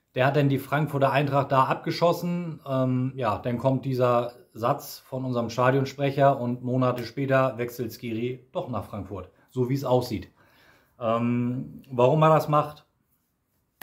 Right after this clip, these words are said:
Ja, anscheinend gibt's dann doch nicht genug Alternativen oder die Frankfurter können dann halt gut mit, ja, mit Gehalt locken.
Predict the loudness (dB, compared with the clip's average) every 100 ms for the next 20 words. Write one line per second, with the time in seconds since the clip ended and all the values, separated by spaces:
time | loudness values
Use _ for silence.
0 | -10 -4 -2 -2 2 2 2 -4 -4 -2
1 | -2 -4 -2 -4 -4 -2 0 0 -2 -4
2 | -2 -2 -2 -8 _ _ _ _ -2 4
3 | 4 4 0 -2 -2 -2 0 2 2 -2
4 | -4 -2 -2 -4 -6 -8 -10 -10 -8 -8
5 | -8 -18 -8 -4 -4 -6 -12 -6 -2 0
6 | -2 -4 -8 -8 -4 -4 -6